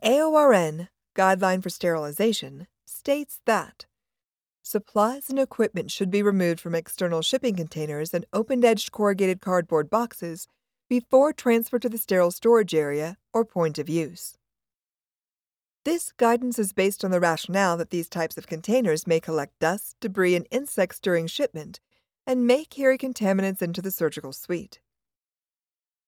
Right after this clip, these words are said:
This recommendation also is stated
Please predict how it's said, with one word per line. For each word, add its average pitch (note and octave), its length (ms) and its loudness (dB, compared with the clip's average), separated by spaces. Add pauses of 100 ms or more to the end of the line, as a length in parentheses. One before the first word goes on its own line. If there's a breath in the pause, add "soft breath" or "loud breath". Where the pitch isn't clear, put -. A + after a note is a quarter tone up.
(100)
This C#4 280 -4
recommendation A3 680 2
also F#3 420 -2
is D#3 120 -2
stated - 540 2